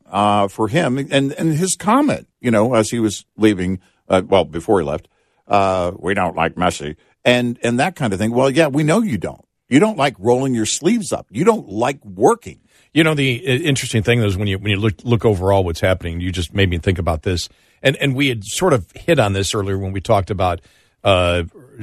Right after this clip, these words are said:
Speaker 2: Representative Jeffries taking over now, you know, f-, for Nancy Pelosi. He'll be the minority leader
Speaker 1: Mm-hmm.
Speaker 2: of the, of, of the House. And <laughs> the, the Democrats found one of the biggest election deniers that exist out there.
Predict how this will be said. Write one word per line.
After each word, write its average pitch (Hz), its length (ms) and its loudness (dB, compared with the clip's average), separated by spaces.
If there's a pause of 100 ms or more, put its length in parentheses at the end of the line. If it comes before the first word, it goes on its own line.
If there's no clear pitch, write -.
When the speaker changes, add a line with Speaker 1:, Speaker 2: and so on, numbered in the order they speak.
(140)
Speaker 2:
Representative 104 480 -2
Jeffries 98 400 -2
taking 101 300 0
over 92 340 -2
now, 92 420 0
you 107 100 -2
know, 85 100 -2
f-, - 180 -16 (520)
for 98 140 0
Nancy 95 320 0
Pelosi. 90 340 -4
He'll 92 160 2
be 92 120 0
the 92 100 0
minority 90 420 2
leader 85 300 -4
Speaker 1:
Mm-hmm. 80 320 -10 (200)
Speaker 2:
of 101 180 0
the, 90 320 0
of, 104 240 -2
of 98 160 -6
the 98 100 -6
House. 110 480 -4 (280)
And 120 440 0
<laughs> - 0 -
the, 110 640 -4
the 113 80 -6
Democrats 117 520 0
found 113 260 0
one 107 100 0
of 101 60 -2
the 98 60 -2
biggest 120 340 0
election 110 400 0
deniers 101 460 -2
that 110 100 -10
exist 92 380 -2
out 82 200 -2
there. - 240 -14